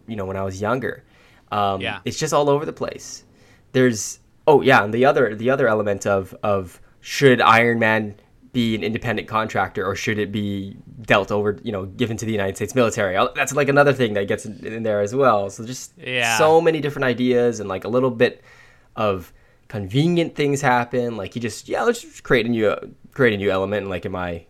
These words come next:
Speaker 1: garage," you know?
Speaker 2: Yeah.
Speaker 1: Uh, I didn't know
Speaker 2: Right.
Speaker 1: you're supposed to, like, suspend your disbelief and whatever, and his dad left the pieces for him in, in a Epcot-like city, but it's like, okay. Like, you just, you're God. I mean, that's, if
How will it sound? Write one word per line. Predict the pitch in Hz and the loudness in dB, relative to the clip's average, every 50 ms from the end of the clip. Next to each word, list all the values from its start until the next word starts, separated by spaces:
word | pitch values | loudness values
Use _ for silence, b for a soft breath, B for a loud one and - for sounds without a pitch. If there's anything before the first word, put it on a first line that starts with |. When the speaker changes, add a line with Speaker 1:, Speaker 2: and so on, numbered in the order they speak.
| _ | _
Speaker 1:
garage," | - 113 95 90 87 92 98 95 - - - _ _ _ _ _ _ _ _ - | -4 -2 0 0 0 0 -2 -6 -10 -16 -18 _ _ _ _ _ _ _ _ -4
you | 151 | -4
know? | 120 90 92 95 - - | -2 -2 -4 -8 -12 -14
Speaker 2:
Yeah. | - 120 117 101 95 95 90 | -10 -10 -8 -8 -8 -8 -2
Speaker 1:
Uh, | 107 135 139 135 - | 2 4 4 4 4
I | - 170 | 4 4
didn't | 208 220 214 | 4 6 6
know | 208 185 | 6 6
Speaker 2:
Right. | 180 175 | 6 6
Speaker 1:
you're | 170 | 2
supposed | - - 160 151 139 | 0 -2 -4 -2 0
to, | 147 | 0
like, | 135 123 123 | 0 0 0
suspend | - - - 120 113 | -4 -6 -4 -4 -4
your | 107 104 | -4 -4
disbelief | 110 101 - - 104 104 98 - | -6 -6 -6 -6 -6 -6 -6 -6
and | 101 98 | -6 -6
whatever, | 98 95 92 92 90 95 95 | -6 -6 -6 -6 -6 -6 -6
and | 92 90 90 90 b b b b b _ | -6 -8 -10 -14 b b b b b _
his | - 123 104 87 | -12 -12 -10 -4
dad | 85 104 101 101 101 101 92 | 0 2 2 4 2 2 0
left | 92 98 - - | -2 -6 -6 -8
the | - | -10
pieces | - - - - 104 - - - 98 - | -12 -10 -12 -12 -10 -10 -10 -10 -12 -12
for | - - 104 95 | -8 -6 -6 -6
him | 90 90 98 98 95 95 95 92 | -6 -4 -6 -6 -6 -6 -8 -10
in, | 92 92 92 92 90 92 - | -10 -12 -12 -14 -14 -16 -14
in | - 101 98 | -12 -12 -10
a | 90 85 85 - _ - _ _ _ - | -10 -12 -12 -16 _ -20 _ _ _ -6
Epcot-like | - - - - - 107 95 - - 101 95 92 - - | -6 -6 -6 -6 -4 -2 -2 -2 -2 -4 -8 -8 -8 -8
city, | - - 107 95 95 92 87 87 87 - b b b b b _ | -4 -4 -4 -4 -4 -6 -6 -8 -10 -12 b b b b b _
but | 117 107 | -10 -8
it's | 101 - - | -8 -6 -6
like, | - 98 92 - - - - | -6 -6 -6 -8 -12 -10 -6
okay. | - 139 139 - - 82 87 - - _ _ _ _ _ _ _ - - _ _ | -4 -4 -4 -4 -6 -6 -6 -8 -8 _ _ _ _ _ _ _ -20 -20 _ _
Like, | - 113 104 95 101 - - - | -2 -2 -2 -4 -6 -12 -20 -14
you | - 127 139 | -10 -6 -2
just, | 143 160 139 - - | -2 -2 -2 -2 -2
you're | 139 160 | -2 2
God. | 135 147 170 185 127 87 87 85 | 8 8 10 10 10 8 4 2
I | 85 101 | 0 -2
mean, | 110 107 104 101 107 - - | -2 -2 -4 -4 -8 -10 -4
that's, | - 131 127 - - - | -2 0 0 0 -4 -12
if | - | -16